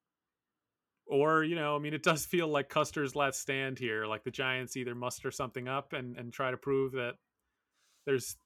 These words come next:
that this is not, that, that, <laughs> you know, they're not just terrible, but, you know, this is a,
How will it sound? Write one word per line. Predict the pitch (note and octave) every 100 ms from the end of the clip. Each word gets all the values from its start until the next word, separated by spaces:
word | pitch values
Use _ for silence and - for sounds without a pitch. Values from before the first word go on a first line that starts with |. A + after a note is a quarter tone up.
| _ -
that | C#3 -
this | D3 -
is | C#3+ C#3 -
not, | D3 C#3 D#3 _
that, | D3+ -
that, | C#3 -
<laughs> | A#3
you | G3
know, | F3+ A3 F#3+ -
they're | D3
not | C#3+ C#3+ D3 D3+
just | - C#3 -
terrible, | C#3+ D3 D#3 E3 E3+ _ - - _ _
but, | D3 C#3 - _ _ _ _
you | E3
know, | E3 D3+ C#3 - _ _ _ _ _ _ _ _ _ _ - _ _ _ _ D3+
this | C3+
is | D3+
a, | D3